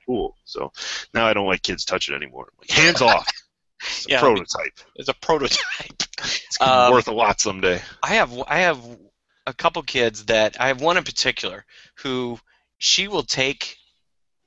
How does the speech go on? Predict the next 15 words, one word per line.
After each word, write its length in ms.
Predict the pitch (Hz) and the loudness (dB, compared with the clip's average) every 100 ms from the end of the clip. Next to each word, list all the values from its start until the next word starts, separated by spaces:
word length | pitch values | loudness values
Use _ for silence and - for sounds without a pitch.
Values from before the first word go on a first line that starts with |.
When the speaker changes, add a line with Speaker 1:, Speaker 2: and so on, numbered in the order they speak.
| _ _ _ _ - | _ _ _ _ -10
Speaker 2:
the 100 | 120 | -8
to-, 340 | - 143 135 - | -2 2 2 0
the, 140 | 120 113 | -6 -2
whatever 260 | 123 143 | -2 -2
the 100 | 160 | -4
topic 420 | 143 127 - 110 | 0 0 0 -2
is, 200 | 107 107 | -2 -2
let's 140 | 123 - | -2 0
say 140 | 151 | 0
it's 120 | 117 123 | 0 -2
ninja, 520 | 123 127 107 101 104 - - - - | -2 0 0 -2 -4 -10 -20 -12 -6
and 160 | 117 | -4
then, 420 | 117 117 117 117 120 | 0 2 2 0 -4
you 200 | 127 131 | -4 0
know, 140 | 120 | -2